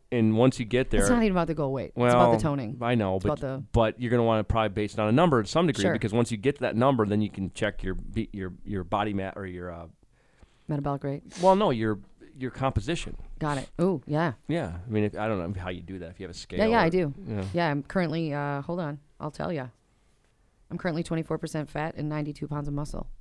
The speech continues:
Speaker 2: on my body composition calculator.
Speaker 1: So what is the
Speaker 2: Scanner.
Speaker 1: reason you wanna gain muscle?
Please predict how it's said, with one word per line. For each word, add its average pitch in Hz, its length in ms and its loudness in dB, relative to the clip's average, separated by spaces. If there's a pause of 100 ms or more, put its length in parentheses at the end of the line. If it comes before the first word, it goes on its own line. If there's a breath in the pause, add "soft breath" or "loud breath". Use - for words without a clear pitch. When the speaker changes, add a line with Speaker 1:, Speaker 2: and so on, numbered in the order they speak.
(1040 soft breath)
Speaker 2:
on 147 140 0
my 139 100 0
body 135 200 -4
composition 127 440 -6
calculator. 98 480 -10
Speaker 1:
So 147 380 2
what 151 220 8
is 180 100 2
the 151 80 0
Speaker 2:
Scanner. 131 100 4
Speaker 1:
reason 135 280 4
you 117 80 4
wanna 113 160 4
gain 107 260 2
muscle? 95 400 -2